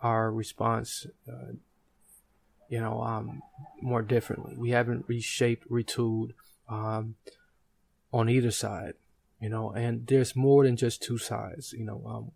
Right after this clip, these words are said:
we, we, we tend to make it, uh, us and them, uh, but really there's, there's a multi, multi-dimensional,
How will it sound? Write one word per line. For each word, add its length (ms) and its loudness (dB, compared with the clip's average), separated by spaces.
we, 300 -2
we, 120 -4
we 80 -8
tend 360 -2
to 120 -4
make 320 -4
it, 120 -4
uh, 60 -6
us 320 -2
and 260 -4
them, 380 -2
uh, 200 -6
but 200 -4
really 280 2
there's, 540 2
there's 280 0
a 60 0
multi, 540 0
multi-dimensional, 1120 -4